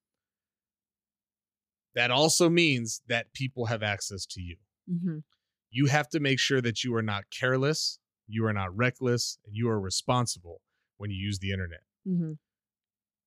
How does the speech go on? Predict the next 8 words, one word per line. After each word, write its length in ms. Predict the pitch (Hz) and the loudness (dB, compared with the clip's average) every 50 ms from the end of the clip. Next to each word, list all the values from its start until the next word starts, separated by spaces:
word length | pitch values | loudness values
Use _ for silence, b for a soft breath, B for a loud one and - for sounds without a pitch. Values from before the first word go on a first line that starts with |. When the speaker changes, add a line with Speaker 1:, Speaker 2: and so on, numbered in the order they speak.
| _ _ _ _ _ _ _ _ _ _ _ _ _ _ - | _ _ _ _ _ _ _ _ _ _ _ _ _ _ 0
Speaker 1:
I'm 160 | 135 151 160 | 2 4 4
not 180 | 160 151 147 | 4 4 4
gonna 140 | 135 156 143 | 4 2 2
air 240 | 139 131 143 143 143 | 4 4 4 4 4
out 160 | 139 139 135 | 4 4 4
our, 240 | 135 131 127 123 - - | 4 4 2 2 0 -4
any 380 | 127 127 131 131 127 123 120 113 | -4 -2 -2 0 0 -2 -2 -2
situations. 1000 | - - - 127 - - 123 120 131 147 143 - 156 156 151 151 - - - | -4 -4 -4 -4 -2 0 2 4 4 4 4 2 0 -2 -4 -6 -8 -10 -12